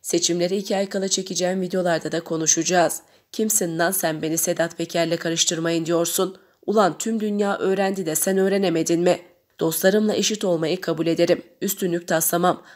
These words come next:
Ancak kimsenin beni küçültmesine izin vermem. Kibrit kutusuna girmeye hazır ol. Seni de kibrit kutusuna sokacağım. Söz namus göreceksin.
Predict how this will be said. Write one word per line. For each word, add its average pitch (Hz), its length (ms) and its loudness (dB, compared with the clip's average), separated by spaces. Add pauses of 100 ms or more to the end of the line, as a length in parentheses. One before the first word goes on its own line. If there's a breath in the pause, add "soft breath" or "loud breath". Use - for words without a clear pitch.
(120)
Ancak 170 360 0
kimsenin 170 500 -2
beni 185 200 0
küçültmesine 185 680 -2
izin 170 340 -2
vermem. 165 380 4 (300)
Kibrit 180 340 -4
kutusuna 196 440 -4
girmeye 160 380 0
hazır 165 300 0
ol. 165 180 4 (300 loud breath)
Seni 196 280 4
de 156 80 2
kibrit 160 340 0
kutusuna 175 420 -2
sokacağım. 175 540 4 (260 loud breath)
Söz 185 360 -4
namus 170 400 -2
göreceksin. 170 640 0